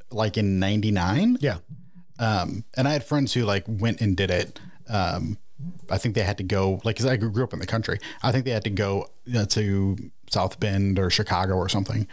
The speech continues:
Speaker 2: Okay.
Speaker 1: uh, to, to, to do the experience. So, but from then,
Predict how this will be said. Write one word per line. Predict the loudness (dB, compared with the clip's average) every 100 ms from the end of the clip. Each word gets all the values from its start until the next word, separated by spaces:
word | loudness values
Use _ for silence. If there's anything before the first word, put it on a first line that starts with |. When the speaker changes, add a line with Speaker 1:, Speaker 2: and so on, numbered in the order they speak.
| -6 -2
Speaker 2:
Okay. | -2 0
Speaker 1:
uh, | -2 -4 -4
to, | -6 -8 -10
to, | -10 -8 -8 -8 -8 -4
to | 0
do | 0
the | 0
experience. | 0 0 2 2 2 0 -4 -12 -12 -12 -4
So, | 0 2 0 -6 -18 -20 -20 -20 -18
but | -4 -2 0
from | 2 2
then, | 2 0 -4